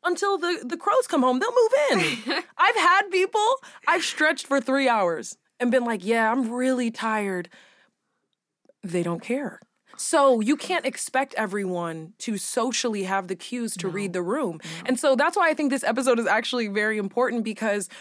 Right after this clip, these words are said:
Speaker 1: we're gonna give you some tips on how to read the room. Just like I said, body language, stretching, bringing up the next day. If somebody looks way different than they did in the beginning of the night, they're probably over it.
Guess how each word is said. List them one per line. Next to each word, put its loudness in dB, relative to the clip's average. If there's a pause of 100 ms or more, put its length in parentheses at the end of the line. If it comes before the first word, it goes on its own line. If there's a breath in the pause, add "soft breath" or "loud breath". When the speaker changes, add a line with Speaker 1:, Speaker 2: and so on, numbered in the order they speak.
Speaker 1:
we're 0
gonna 2
give 0
you 0
some 0
tips -2
on 2
how 2
to 2
read -2
the -2
room. 0
Just -2
like 0
I 2
said, 0
body 2
language, -2
stretching, -2 (260 loud breath)
bringing 0
up -2
the -4
next -2
day. -2 (260 loud breath)
If -2
somebody 0
looks -2
way 0
different -2
than 0
they 0
did -2
in -2
the -2
beginning -2
of -2
the 0
night, -2
they're -2
probably -2 (100)
over 4
it. -2